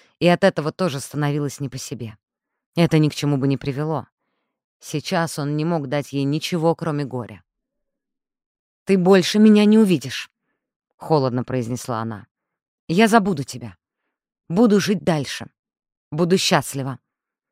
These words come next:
А ты останешься здесь. Сгниешь тут слабый и одинокий. И пусть тебя согревает твоя славная честь".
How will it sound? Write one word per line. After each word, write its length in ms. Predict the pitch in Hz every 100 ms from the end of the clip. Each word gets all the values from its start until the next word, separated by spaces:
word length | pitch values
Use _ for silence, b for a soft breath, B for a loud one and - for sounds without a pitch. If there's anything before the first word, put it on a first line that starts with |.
| _
А 120 | - 151
ты 200 | 170 185
останешься 520 | 220 160 147 - 196
здесь. 440 | 135 113 95 - _ _ _ _ _ _ -
Сгниешь 680 | 160 156 208 220 196 170 -
тут 240 | 156 143
слабый 480 | - 165 175 170 135
и 140 | -
одинокий. 680 | 160 151 160 131 - 120 - _ _ _ _ _ _ _
И 100 | -
пусть 280 | 202 269 -
тебя 220 | 165 151
согревает 640 | 151 160 160 170 214 160 -
твоя 220 | 143 135
славная 560 | - 156 156 139 127
честь". 500 | 120 - - - -